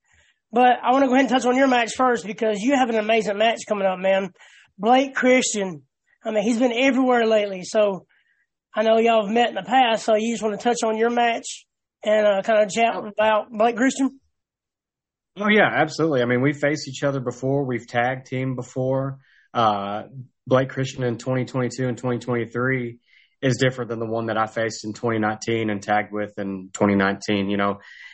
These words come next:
Speaker 2: he's, he was always a next level talent, even when I first met him before he blew up. He, well, we were both doing, uh, extra work for the W W E, and, um, you know,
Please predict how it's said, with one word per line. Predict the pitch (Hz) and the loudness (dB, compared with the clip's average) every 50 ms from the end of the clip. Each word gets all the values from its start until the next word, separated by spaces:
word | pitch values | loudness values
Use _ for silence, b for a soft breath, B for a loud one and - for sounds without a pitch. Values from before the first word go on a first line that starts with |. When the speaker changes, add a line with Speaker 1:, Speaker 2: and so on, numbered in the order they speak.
| B B | B B
Speaker 2:
he's, | - 113 113 107 123 127 120 | -2 -2 -2 0 -2 -4 -2
he | 123 | -2
was | 123 120 113 | -2 0 0
always | 120 120 123 123 120 117 | 0 0 0 -2 -4 -6
a | 110 | -8
next | 113 117 117 - - | -10 -10 -10 -8 -6
level | 120 113 101 107 | -6 -6 -6 -8
talent, | 104 - 117 117 117 117 117 117 | -10 -6 -4 -4 -4 -4 -4 -4
even | 117 107 113 | -6 -6 -4
when | 113 107 | -4 -4
I | 107 101 | -4 -4
first | - 120 117 107 - - | -4 -4 -4 -4 -4 -4
met | 117 117 113 | -4 -2 -2
him | 113 110 | -4 -4
before | 101 104 - - 123 127 127 | -6 -8 -6 -4 -2 -2 0
he | 120 107 | -2 -4
blew | 101 113 110 107 104 | -4 -6 -6 -4 -4
up. | 101 101 107 107 _ _ b b b b b b b - | -4 -4 -6 -8 _ _ b b b b b b b -8
He, | - 135 | -4 -2
well, | 147 147 127 113 107 101 | 2 4 4 4 4 4
we | 113 113 | 2 2
were | 113 | 2
both | 104 113 110 101 - | 2 0 -2 -2 -2
doing, | 120 113 110 107 104 | -2 -2 -2 -2 -2
uh, | 104 101 | -2 -2
extra | - 120 123 - - - 120 | -4 -4 -6 -6 -6 -6 -4
work | 107 107 110 110 104 - | -4 -4 -4 -6 -6 -10
for | - - 117 110 104 101 98 98 - - - | -10 -6 -4 -2 -2 -4 -4 -8 -12 -10 -6
the | 117 113 | -4 -2
W | 98 120 113 110 113 | 0 0 0 0 0
W | 110 110 110 107 104 | -2 -2 -4 -4 -4
E, | 113 117 123 123 120 120 120 b b b b b b b - | -4 -4 -4 -4 -4 -6 -8 b b b b b b b -6
and, | 107 104 101 | -4 -2 0
um, | 101 98 95 92 95 98 - - | 0 0 0 0 -2 -4 -6 -4
you | 113 123 113 101 | -4 -2 -2 -2
know, | 92 | -4